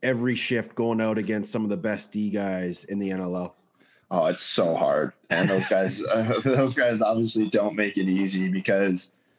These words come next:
Speaker 2: you know, a lot of times when you play teams, like, they usually have bigger guys that are,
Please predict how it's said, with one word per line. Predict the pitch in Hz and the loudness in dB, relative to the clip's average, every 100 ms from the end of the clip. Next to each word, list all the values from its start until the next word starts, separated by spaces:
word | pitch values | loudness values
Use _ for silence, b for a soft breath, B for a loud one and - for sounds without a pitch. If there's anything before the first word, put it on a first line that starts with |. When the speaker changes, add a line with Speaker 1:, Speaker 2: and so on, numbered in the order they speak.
| b b b _ 104 | b b b _ 0
Speaker 2:
you | 117 | 2
know, | 110 | 4
a | |
lot | 113 123 147 | 4 2 2
of | |
times | 160 147 | 0 0
when | 131 | 0
you | 123 | 0
play | 107 117 113 | 0 2 2
teams, | 113 117 110 107 107 | 2 0 2 0 0
like, | 101 92 _ | 0 -4 _
they | 104 104 | 0 2
usually | 113 110 117 113 | 2 2 2 2
have | 110 104 95 | 2 0 0
bigger | 104 107 101 | 0 2 2
guys | 98 95 95 95 | 2 4 2 2
that | 98 95 95 - 95 | 2 4 2 0 2
are, | 98 95 95 95 95 92 | 4 4 4 2 2 0